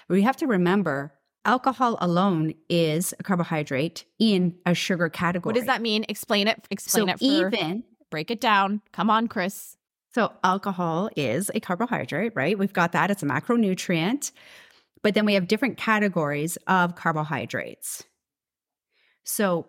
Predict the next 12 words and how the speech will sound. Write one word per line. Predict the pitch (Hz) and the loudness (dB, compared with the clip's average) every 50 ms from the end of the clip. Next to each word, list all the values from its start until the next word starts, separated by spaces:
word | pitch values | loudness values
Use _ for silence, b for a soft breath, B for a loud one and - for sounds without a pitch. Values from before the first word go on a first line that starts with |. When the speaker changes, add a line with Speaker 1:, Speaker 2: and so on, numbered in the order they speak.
| _ _ | _ _
Speaker 1:
alcohol | - 175 196 220 - 254 220 196 196 190 190 - _ | -2 0 0 0 -2 -4 -2 -2 -2 -2 -2 -4 _
is | 196 202 196 196 - - _ | 0 0 0 0 -2 -6 _
un-, | - 208 214 208 - - | 0 0 0 0 -2 -2
is | 208 196 - 208 | -2 -2 0 0
an | 208 196 | 0 2
umbrella | 180 196 175 196 185 196 196 202 185 156 139 175 208 - _ - | 2 0 0 0 2 2 2 2 2 2 2 0 0 -2 _ 0
under | 196 214 208 185 180 131 117 156 262 - _ _ _ _ _ _ _ _ _ _ _ _ _ _ | 2 2 2 2 2 0 0 -2 -2 -6 _ _ _ _ _ _ _ _ _ _ _ _ _ _
a | 208 202 | -4 0
carbohydrate. | - 208 180 175 165 - 175 147 151 160 - 139 123 - - | 2 0 2 2 0 0 0 -2 -2 -2 -2 -4 -4 -4 -4
So | - - 214 | -4 -2 2
that | 202 190 - - | 2 2 2 2
means | 233 269 302 254 170 156 160 202 240 - - | 0 0 2 2 0 0 0 -2 -2 -4 -6